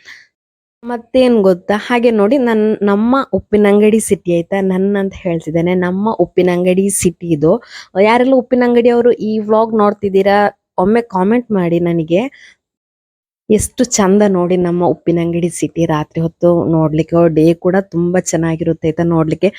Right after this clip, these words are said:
ಎಷ್ಟು ನೋಡಿದ್ರು ಕೂಡ ಸಾಕಾಗುದಿಲ್ಲ. ಹಾಗೇನೆ ಎಲ್ಲಿಗೆ ಹೋದ್ರು ಕೂಡ ಹೇಗೆ ಬೇಕಾದ್ರೂ ರೂಟ್ ಇದೆ, ಎಲ್ಲೆಲ್ಲೂ ಅಡ್ಡದಾರಿಯಿಂದ ಹೋಗ್ಲಿಕ್ಕೆ ಆಗುತ್ತೆ, ಶಾರ್ಟ್ ಕಟ್ ರೂಟ್ ಅಂತ ಹೇಳ್ತೇವಲ್ಲ. So ಹಾಗಾಗಿ ಎಲ್ಲಿಗೆ ಹೋದ್ರು ಕೂಡ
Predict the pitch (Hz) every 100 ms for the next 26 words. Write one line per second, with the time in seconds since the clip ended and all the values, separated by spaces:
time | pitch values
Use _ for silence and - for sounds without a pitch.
0 | - - - 220 - 277 254 233 226 214
1 | 233 233 233 - 175 196 190 190 170 160
2 | 170 - 143 160 196 202 170 175 196 220
3 | 220 226 214 185 185 180 190 196 185 196
4 | 202 214 190 185 - 185 185 226 196 202
5 | 196 160 170 - - - 214 233 240 240
6 | 247 196 196 202 214 214 214 220 220 185
7 | 190 - 240 220 185 - 165 202 196 185
8 | 185 196 190 180 180 180 180 180 165 170
9 | 165 180 226 - 170 175 170 165 185 -
10 | - - 220 233 262 269 226 220 214 220
11 | - 208